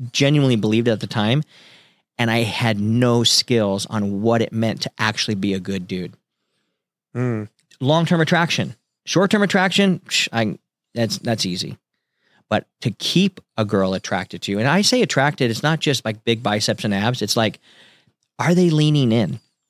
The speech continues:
Speaker 1: or are they repelled? And my wife was repelled.
Speaker 2: Mm.
Speaker 1: Yeah. So I just, I stopped showing up. The third dial is what we call the producer dial. I've been really good at that for a pretty good time.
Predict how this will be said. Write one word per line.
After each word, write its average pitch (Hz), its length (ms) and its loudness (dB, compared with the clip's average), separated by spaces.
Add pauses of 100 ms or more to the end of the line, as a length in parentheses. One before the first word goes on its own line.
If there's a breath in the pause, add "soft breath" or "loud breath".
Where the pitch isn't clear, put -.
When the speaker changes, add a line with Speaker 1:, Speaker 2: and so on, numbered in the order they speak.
(100)
Speaker 1:
or 120 180 0
are 120 140 2
they 117 140 2
repelled? 98 520 -6 (500)
And 110 120 -6
my 135 100 2
wife 127 280 2
was 113 140 0
repelled. 107 480 -4 (480)
Speaker 2:
Mm. 127 300 -4 (300)
Speaker 1:
Yeah. 107 280 -2 (260)
So 123 380 0 (100)
I 113 120 0
just, 113 240 0
I 107 60 -6
stopped - 300 0
showing 117 220 0
up. 117 140 0 (380 loud breath)
The 120 80 0
third 202 300 0
dial 160 240 2
is 120 120 0
what 120 100 0
we 120 40 0
call 120 200 0
the 107 100 -2
producer 113 460 0
dial. 151 300 0 (120)
I've 139 140 0
been 151 180 2
really 117 200 2
good 104 140 0
at 107 140 -2
that 117 240 0 (420)
for 107 220 -2 (300)
a 117 80 -2
pretty 107 300 -2
good 95 180 -2
time. 92 320 -10